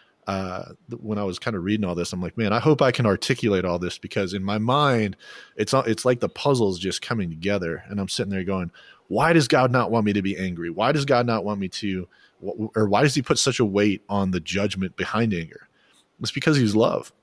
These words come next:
and he wants us to love other people. He wants us to be that reflection of him. And if I'm angry,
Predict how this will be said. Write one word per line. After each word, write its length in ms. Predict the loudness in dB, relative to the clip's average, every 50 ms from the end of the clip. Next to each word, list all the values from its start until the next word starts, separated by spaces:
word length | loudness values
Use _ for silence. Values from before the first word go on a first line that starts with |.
| _ _ _
and 100 | -4 0
he 80 | 2 2
wants 380 | 4 4 4 4 4 4 2
us 100 | 0 0 2
to 120 | 0 2
love 220 | 4 4 4 4 4
other 140 | 2 2
people. 280 | 2 0 -2 -2 -2 0
He 100 | 0 0
wants 320 | 2 2 2 2 2 0
us 140 | -2 -2 -2
to 100 | -2 0
be 120 | 0 2 2
that 180 | 2 2 0
reflection 680 | -2 -4 -6 -6 -2 0 0 2 2 0 -2 -4 -4 -4
of 160 | -4 -4 -6
him. 460 | -4 -2 0 0 0 0 0 -2 -6 -10 _ _ _ _ _ _ _ _ _ _ _ _ _ _ -20 _ _ _ _ _ -20 -20 -20 -20 -20 _ _ _
And 120 | 0 2 4
if 100 | 4 4
I'm 160 | 4 2 2
angry, 460 | 2 2 2 2 2 2 2 2 0